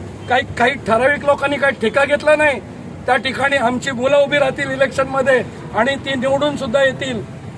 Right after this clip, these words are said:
आम्ही जर इलेक्शनमध्ये निवडून उभं राहायचं नसेल, तर सरकारने आमच्या मागण्या मान्य कराव्यात आणि जर त्या मान्य झाल्या नाहीत, तर संपूर्ण कोकणात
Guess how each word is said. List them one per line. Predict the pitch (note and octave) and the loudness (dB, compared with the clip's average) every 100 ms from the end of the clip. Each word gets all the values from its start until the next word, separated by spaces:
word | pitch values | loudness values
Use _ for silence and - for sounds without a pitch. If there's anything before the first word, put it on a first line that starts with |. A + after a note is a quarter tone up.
| - | -2
आम्ही | G3+ A#3 C4 | 0 0 2
जर | C#4 | 2
इलेक्शनमध्ये | C4 C4 - B3+ B3 B3 B3 | 2 0 0 -2 -2 2 2
निवडून | A#3 B3+ C4+ A#3 - - - | 2 -2 -2 -4 -8 -14 -6
उभं | G3+ C4 | 0 2
राहायचं | C4 B3+ C4 B3+ | 2 2 0 -2
नसेल, | A#3+ C4 A3+ - - - | 0 2 2 -2 -10 0
तर | B3 | 0
सरकारने | A3 A#3 A3 B3+ B3 | 2 0 0 0 2
आमच्या | B3+ B3 G#3 B3+ | 2 2 2 0
मागण्या | A#3+ A#3 A#3+ G#3+ - - - | 0 2 2 2 -4 -10 0
मान्य | A#3 C4+ D4 | 2 2 0
कराव्यात | C#4+ C4+ B3+ G#3+ - - - | 0 2 4 4 2 -6 -4
आणि | G#3 B3 | 0 0
जर | A3+ C#4 D4+ C#4+ - - - - | 0 4 4 4 -4 -10 -10 -2
त्या | C4 | 0
मान्य | C4 C#4 C#4+ D4 | 2 2 4 2
झाल्या | B3 C4 C#4+ | 4 4 4
नाहीत, | C#4+ C#4 C#4 - - - | 4 2 0 -6 -12 -2
तर | C4 B3 | 0 0
संपूर्ण | - C4+ C#4 D#4+ D#4+ | 0 -2 2 2 4
कोकणात | D4+ D4 - C#4+ C4 | 4 2 2 2 2